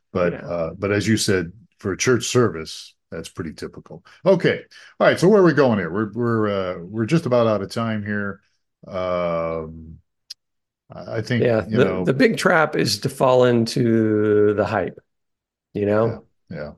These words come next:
Speaker 1: yeah.
Speaker 2: Uh, you know, four K, I can get four K. We need to stream in four K. And,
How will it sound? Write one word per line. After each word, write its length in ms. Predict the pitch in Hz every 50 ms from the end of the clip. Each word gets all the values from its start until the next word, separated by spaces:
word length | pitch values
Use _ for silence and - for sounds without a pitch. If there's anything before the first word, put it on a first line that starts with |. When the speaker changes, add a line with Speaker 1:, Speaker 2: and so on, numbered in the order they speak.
| _ _ _ -
Speaker 1:
yeah. 120 | 226 - -
Speaker 2:
Uh, 480 | 107 104 104 104 101 101 101 101 101 -
you 100 | - 113
know, 340 | 104 98 95 95 98 98 98
four 280 | - - 214 208 220 208
K, 440 | 208 202 254 254 240 220 208 175 170
I 80 | 180
can 220 | - - - 226 233
get 240 | 233 240 226 226
four 300 | - - 269 247 110 107
K. 280 | - 110 113 110 101 101
We 140 | 190 196 202
need 220 | 208 214 202 104
to 80 | 185 160
stream 340 | - - - 208 202 202 202
in 120 | 185 180
four 280 | 156 - - 190 196 175
K. 460 | - - 202 196 190 180 - - 151
And, 200 | 143 135 135 135